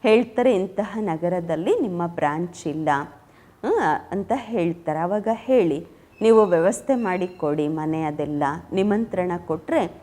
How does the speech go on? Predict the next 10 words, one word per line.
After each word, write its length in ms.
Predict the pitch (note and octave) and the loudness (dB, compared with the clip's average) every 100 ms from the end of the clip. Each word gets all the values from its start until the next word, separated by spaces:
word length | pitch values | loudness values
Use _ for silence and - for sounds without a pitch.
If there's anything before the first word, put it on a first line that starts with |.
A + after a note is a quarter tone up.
| - | -2
ನಾವು 360 | G3+ G3 A3 B3 | 6 6 6 2
ಬಂದು 340 | F3 F3+ D#4 | 0 0 -2
ಸರ್ವಿಸ್ 640 | F#4+ - D#3 D#3 E3+ - E3 | -4 -4 -4 -4 -6 -6 -4
ಮಾಡ್ತೀವಿ. 840 | D3 D3+ - D#3+ D3+ D#3 C#3+ - - - _ _ _ - | -4 -6 -6 -4 2 2 2 -6 -20 -20 _ _ _ 2
ಅಲ್ಲಿ 260 | G3 G3+ A3 | 4 4 0
ಸ-, 360 | - F#3 - | -2 -2 -2
ಸರ್ವಿಸ್ 600 | F3+ F#3 E3 F3+ G3+ - | 0 2 2 2 -2 -4
ಮಾಡ್ಲಿಕ್ಕೆ, 540 | G3 A3 F#3+ D3+ - D3+ | -6 -4 -2 -4 -4 -8
ಕ್ಲಾಸ್ 500 | D#3 E3 F#3 - F3+ | 0 0 0 -4 -6
ಮಾಡ್ಲಿಕ್ಕೆ 480 | D#3+ D#3 D3+ G3 | -6 -4 -4 -2